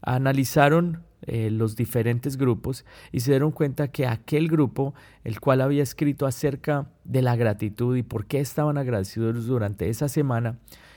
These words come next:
ellos, eh, tenían una mejor actitud, una actitud más positiva y se sentían mucho mejor acerca de sus vidas. También es interesante que estadísticamente f-,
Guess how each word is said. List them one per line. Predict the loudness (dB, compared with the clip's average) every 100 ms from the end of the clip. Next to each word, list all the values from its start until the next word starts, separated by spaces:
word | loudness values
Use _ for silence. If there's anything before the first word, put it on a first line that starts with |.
| -20 _
ellos, | 4 6 6 4 2 0 -12 _ _ _ _ _
eh, | -10 -4
tenían | 0 2 2 2
una | 0 0
mejor | 0 0 2 2 0
actitud, | 0 -4 -2 -2
una | -2
actitud | -4 -6 -4 -2
más | -2 -2 -4
positiva | -4 -6 -4 -4 -2 -2 -4 -14 -20 -10
y | -4
se | -2
sentían | 0 0 0 0 0
mucho | 0 2 2 2 0
mejor | 0 0 0 -2 -4 -14 _ _
acerca | -10 -2 -2 0 0
de | 0
sus | -2 0
vidas. | 2 2 0 -12 _ -4
También | -2 0 0
es | 0
interesante | -2 0 0 2 0 0 -2 -4 -8 -20 _
que | 0 0
estadísticamente | 2 2 2 2 -4 -2 0 0 -2 -2 -4 -4 -12 -20 -20
f-, | -18